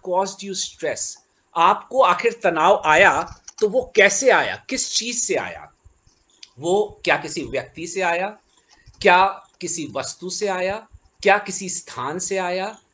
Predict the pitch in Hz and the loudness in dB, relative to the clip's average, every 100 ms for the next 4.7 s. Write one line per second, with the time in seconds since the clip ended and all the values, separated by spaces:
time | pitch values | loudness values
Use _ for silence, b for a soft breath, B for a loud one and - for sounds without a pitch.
0 | _ - 208 - - 160 175 208 151 190 | _ -8 -6 -6 -4 -4 -2 -4 -4 -10
1 | 190 202 180 175 190 226 - _ - 160 | -8 -6 -4 -4 -6 -8 -18 _ -4 2
2 | 269 220 208 240 233 233 233 165 156 180 | 2 2 0 -2 0 -4 -2 0 0 0
3 | 220 196 - 160 190 180 156 185 214 202 | -2 -2 -4 -6 -4 -4 0 0 0 0
4 | 185 185 175 - 156 151 156 | -2 -2 -4 -4 -8 -8 -10